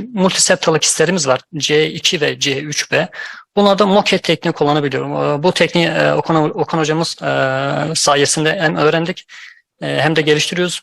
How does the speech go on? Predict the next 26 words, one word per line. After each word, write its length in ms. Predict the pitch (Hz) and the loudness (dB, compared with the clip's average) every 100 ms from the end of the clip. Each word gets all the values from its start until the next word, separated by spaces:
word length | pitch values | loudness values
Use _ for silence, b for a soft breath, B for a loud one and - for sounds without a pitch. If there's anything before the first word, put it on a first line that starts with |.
| 269 | -8
E, 300 | 160 147 147 | -2 0 2
bu 80 | 151 | 4
arada 220 | 160 160 | 6 4
bizim, 300 | 156 165 175 | 0 -2 -4
e, 80 | 160 | -4
kendi 260 | 147 147 151 | 0 2 4
üniversitemizde 720 | 156 139 - 135 131 135 185 - B B - | 4 4 2 0 0 -2 -2 -4 B B -2
Moket'e 320 | 170 - 165 | -2 0 0
yeni 260 | 165 156 170 | 2 2 2
yeni 180 | 160 131 | 2 0
başlamaya 400 | 127 - 135 127 | -2 -2 -4 -4
başladık. 460 | 123 151 165 - - | -4 -4 -6 -8 -8
E, 40 | 143 139 | -6 -4
çünkü 240 | 156 151 | -4 0
bu 460 | 151 147 147 143 - _ _ - | 2 4 4 2 -2 _ _ -2
kistleri 360 | 156 - 147 | 0 0 2
daha 160 | 143 151 | 0 0
öncesinde 360 | 147 135 160 139 | 0 -2 -2 0
cerrahiye 380 | 139 143 156 | 2 4 4
yönlendiriyorduk. 540 | 156 127 123 143 156 190 B B B B | 2 0 -6 -8 -10 -12 B B B B
Artık 300 | 165 165 165 | 0 0 0
bunlara 220 | 160 156 | 2 4
da 60 | 156 | 4
yavaş 280 | 156 151 | 4 2
yavaş 240 | 143 135 - | 0 -2 -2
başladık. 400 | 139 156 185 | -2 -4 -6